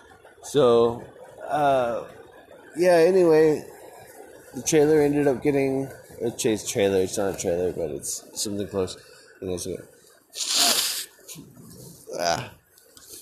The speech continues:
I got a little bit of a cold right now, which is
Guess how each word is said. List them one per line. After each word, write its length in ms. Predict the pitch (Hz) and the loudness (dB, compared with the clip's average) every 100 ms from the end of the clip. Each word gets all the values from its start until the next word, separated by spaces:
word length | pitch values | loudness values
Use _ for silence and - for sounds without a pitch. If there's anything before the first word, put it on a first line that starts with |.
| _ - - _ - | _ -20 -20 _ -6
I 100 | 107 | -2
got 160 | 107 | 2
a 80 | 107 | 2
little 260 | 104 107 104 | 2 2 2
bit 160 | 107 | 0
of 140 | 107 92 | 0 -2
a 60 | |
cold 460 | 98 - 127 131 120 | -6 -2 2 2 2
right 220 | 107 95 | 0 0
now, 460 | 90 95 92 95 - | -2 -2 -2 -4 -10
which 240 | 123 117 107 | -14 -8 -8
is 300 | 98 - | -6 -10